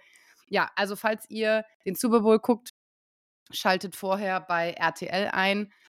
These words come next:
lasst euch berieseln beim Abendessen, ihr könnt euch das nebenbei ein bisschen reinziehen.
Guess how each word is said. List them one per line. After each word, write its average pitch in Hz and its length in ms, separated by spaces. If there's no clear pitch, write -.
lasst 190 260
euch 185 180
berieseln 202 600
beim 180 180
Abendessen, 180 800
ihr 170 80
könnt 175 200
euch 180 100
das - 180
nebenbei 180 320
ein 170 160
bisschen 170 240
reinziehen. 175 600